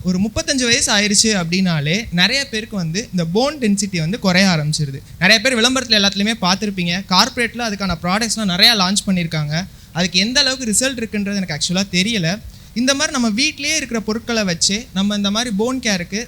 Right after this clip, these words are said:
ப்ராடக்ட்ஸ் செஞ்சு நம்ம சாப்பிட்டோம் அப்படின்னா உடலுக்கும் ஆரோக்கியமா இருக்கும், அதுக்கான பக்க விளைவுகளும் எதுவும் வராது.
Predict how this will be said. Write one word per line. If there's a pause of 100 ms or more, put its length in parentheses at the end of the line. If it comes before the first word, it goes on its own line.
(140)
ப்ராடக்ட்ஸ்
செஞ்சு
நம்ம (100)
சாப்பிட்டோம்
அப்படின்னா
உடலுக்கும்
ஆரோக்கியமா
இருக்கும், (260)
அதுக்கான
பக்க
விளைவுகளும்
எதுவும்
வராது.